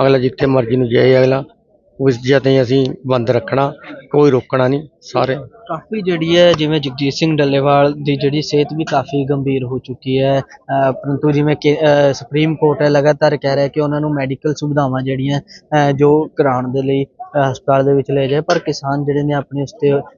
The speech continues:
Speaker 2: ਕਿ, ਅ, ਜਿਹੜੇ ਡੱਲੇਵਾਲ ਸਾਹਿਬ ਉੱਥੇ ਹੀ ਰਹਿਣਗੇ, ਜਿਵੇਂ ਡੱਲੇਵਾਲ ਸਾਹਿਬ ਨੇ ਵੀ, ਕੀ ਤੁਹਾਨੂੰ ਲੱਗਦਾ ਕਿ ਉਹਨਾਂ ਦੀ ਸਿਹਤ ਲਈ ਉਹਨਾਂ ਨੂੰ ਹਸਪਤਾਲ 'ਤੇ ਜਾਣਾ?
Speaker 1: ਡੱਲੇਵਾਲ ਚੜ੍ਹਦੀ ਕਲਾਂ 'ਚ ਹੈ, ਇਹਦਾ ਕੁਝ ਨਹੀਂ ਵਿਗੜਦਾ, ਚੜ੍ਹਦੀ ਕਲਾਂ 'ਚ ਰਹਿਣਾ ਇਹਨੂੰ, ਸਿੰਘ ਨੂੰ ਚੜ੍ਹਦੀ ਕਲਾਂ 'ਚ ਰਹੂਗਾ।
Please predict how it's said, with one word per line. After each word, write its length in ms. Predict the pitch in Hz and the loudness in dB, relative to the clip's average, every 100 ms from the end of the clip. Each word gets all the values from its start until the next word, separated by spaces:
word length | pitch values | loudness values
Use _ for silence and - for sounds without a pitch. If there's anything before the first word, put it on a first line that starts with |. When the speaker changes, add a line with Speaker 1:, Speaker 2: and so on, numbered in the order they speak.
| - | -4
Speaker 2:
ਕਿ, 300 | 151 151 147 - _ 160 | 0 2 0 -4 _ 2
ਅ, 300 | 156 151 143 | 4 4 2
ਜਿਹੜੇ 300 | 139 147 147 | 2 2 2
ਡੱਲੇਵਾਲ 380 | 139 143 147 | 0 2 0
ਸਾਹਿਬ 220 | 139 147 143 | 0 -2 -2
ਉੱਥੇ 260 | 135 - | -4 -2
ਹੀ 60 | 143 | -2
ਰਹਿਣਗੇ, 300 | 139 139 139 | 0 -2 -2
ਜਿਵੇਂ 180 | 139 135 | -2 -4
ਡੱਲੇਵਾਲ 320 | 135 139 135 | -2 -2 -2
ਸਾਹਿਬ 240 | 135 131 | -2 -2
ਨੇ 100 | 143 | -2
ਵੀ, 80 | 147 - | -2 0
ਕੀ 200 | 170 175 | 2 4
ਤੁਹਾਨੂੰ 320 | 170 156 147 | 2 2 0
ਲੱਗਦਾ 260 | 139 135 | 0 -2
ਕਿ 140 | 143 156 | 0 0
ਉਹਨਾਂ 160 | 156 | 0
ਦੀ 60 | 156 | -2
ਸਿਹਤ 280 | - 143 143 | -2 -4 -2
ਲਈ 160 | 151 151 | -2 0
ਉਹਨਾਂ 180 | 147 147 | 0 -2
ਨੂੰ 140 | 143 | -4
ਹਸਪਤਾਲ 240 | 131 - 139 | -6 -12 -18
'ਤੇ 180 | - - | -20 -14
ਜਾਣਾ? 220 | - 139 | -4 0
Speaker 1:
ਡੱਲੇਵਾਲ 420 | 143 156 165 156 | 4 4 4 2
ਚੜ੍ਹਦੀ 340 | 147 117 151 | 0 0 0
ਕਲਾਂ 220 | 156 151 139 | 2 0 0
'ਚ 80 | |
ਹੈ, 120 | 147 151 _ _ - - - _ 131 | -4 -8 _ _ -20 -20 -20 _ -4
ਇਹਦਾ 160 | 139 151 | -2 0
ਕੁਝ 240 | 139 131 | 0 2
ਨਹੀਂ 140 | 156 | 4
ਵਿਗੜਦਾ, 340 | 139 139 131 143 | 4 2 2 0
ਚੜ੍ਹਦੀ 360 | - 143 127 | 0 -2 0
ਕਲਾਂ 200 | 156 151 | 2 2
'ਚ 60 | 139 | 2
ਰਹਿਣਾ 300 | 135 135 151 | 2 2 2
ਇਹਨੂੰ, 280 | 156 180 175 | 2 0 -2
ਸਿੰਘ 260 | - 151 175 | -4 0 0
ਨੂੰ 160 | 180 - _ - | 0 -6 _ -4
ਚੜ੍ਹਦੀ 300 | 151 139 160 | -2 0 2
ਕਲਾਂ 180 | 156 | 2
'ਚ 60 | 143 | 4
ਰਹੂਗਾ। 460 | 139 120 117 123 | 2 2 2 0